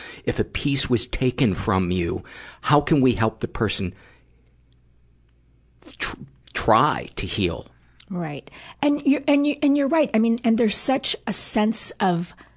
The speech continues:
Speaker 2: shame.
Speaker 1: Shame.
Speaker 2: Like, shame. I don't deserve to feel as fucked up as I feel.
Speaker 1: I'm a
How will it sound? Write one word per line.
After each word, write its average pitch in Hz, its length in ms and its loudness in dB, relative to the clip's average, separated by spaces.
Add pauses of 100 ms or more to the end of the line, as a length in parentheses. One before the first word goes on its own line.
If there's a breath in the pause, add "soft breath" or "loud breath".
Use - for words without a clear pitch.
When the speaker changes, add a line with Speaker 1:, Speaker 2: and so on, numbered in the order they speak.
(160 soft breath)
Speaker 2:
shame. - 1080 -2
Speaker 1:
Shame. - 800 0
Speaker 2:
Like, - 180 -14
shame. 190 520 4 (180)
I 254 300 6
don't 262 320 4 (180)
deserve 180 960 0 (160)
to 202 100 -2
feel 175 840 0 (800 soft breath)
as 165 200 -4
fucked - 540 -4
up 175 200 0
as 170 160 -4
I 156 140 -6
feel. 101 100 -2
Speaker 1:
I'm 107 220 2
a 95 140 0